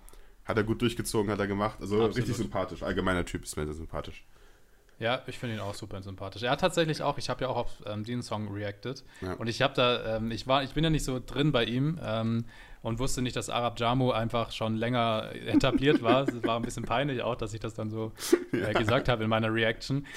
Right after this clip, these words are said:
Speaker 2: Und dann hat er meine Reaction wahrscheinlich irgendwann angeguckt und hatte so einen kleinen Snippet von mir, äh, von meiner Reaction, wo ich irgendwie sag so, „Hä? Ist das jetzt sein Vater? Ist das seine Mutter? Ist das, ist das sein Bruder? Ich versteh's nicht ganz.“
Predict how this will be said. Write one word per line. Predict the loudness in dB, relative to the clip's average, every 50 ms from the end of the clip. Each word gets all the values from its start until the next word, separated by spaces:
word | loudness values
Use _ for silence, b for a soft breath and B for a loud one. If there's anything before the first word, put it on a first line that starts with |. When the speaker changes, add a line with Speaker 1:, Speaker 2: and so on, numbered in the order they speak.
| B B
Speaker 2:
Und | -2 0
dann | 2 4
hat | 4 6 6
er | 4 2 2
meine | 0 0 0 0 2
Reaction | 2 2 2 2 2 -2 -2
wahrscheinlich | 0 0 -2 -2 -2
irgendwann | -2 -2 -2 -2
angeguckt | -2 -4 -4 -4 -4 -4 -2
und | -2
hatte | -2 -2 -2 -4
so | -6 -6
einen | -4
kleinen | 0 2 2 4 2 2
Snippet | 0 2 2 4 4 2 2
von | 2 0 0 2
mir, | 2 2 4 4 2 0 -2 -4 -6
äh, | -6 -4 -4 -4 -4 -6
von | -6 -4
meiner | -4 -4 -2 -2
Reaction, | -2 -2 -2 -2 -4 -6
wo | -4
ich | -4
irgendwie | -4 -4 -4 -4
sag | -4 -6
so, | -6 -8 -8
„Hä? | -4 -2 0 0 0 0 -2 B B B B B B B B B B -12 -8
Ist | -6 -2 2 4
das | 4 4 4 2
jetzt | 2 2 4
sein | 2 2 2
Vater? | 0 -2 0 0 2 6 6 6
Ist | 6 6
das | 4 2 2
seine | 0 0 0 0
Mutter? | 0 0 2 4 6 6 8
Ist | 8 6 4 4
das, | 4 2
ist | 2 2 2 2 4
das | 4 2 2
sein | 2 2 2
Bruder? | 2 2 6 8 8
Ich | 8 8
versteh's | 4 0 0 2 2 2 2 2
nicht | 0 -2 -2
ganz.“ | -2 -2 -2 -2 -4